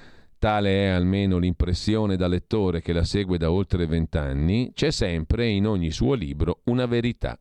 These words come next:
e la verità può essere scomoda e talora urticante. Forse è proprio questo che fa di uno scrivente uno scrittore, la fedeltà alla verità.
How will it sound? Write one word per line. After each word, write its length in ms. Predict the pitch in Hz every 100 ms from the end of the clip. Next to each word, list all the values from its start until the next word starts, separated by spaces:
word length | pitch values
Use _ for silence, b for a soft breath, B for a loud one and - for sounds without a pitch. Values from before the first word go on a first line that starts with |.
| _
e 120 | 64
la 80 | 62
verità 380 | 67 71 120 135
può 200 | 98 90
essere 640 | 87 - 82 80 78 -
scomoda 640 | - - 92 82 92 123 -
e 80 | 151
talora 320 | 151 143 143
urticante. 880 | 139 131 147 131 69 64 64 67 -
Forse 360 | - 120 -
è 40 | 85
proprio 320 | - - 156
questo 320 | 92 90 -
che 80 | 69
fa 160 | - 87
di 80 |
uno 160 | 78 76
scrivente 500 | - 120 82 65 76
uno 140 | 80
scrittore, 560 | 80 87 95 58 55 - -
la 140 | 87
fedeltà 580 | - 95 95 - 147 -
alla 200 | 165 151
verità. 480 | 135 117 123 -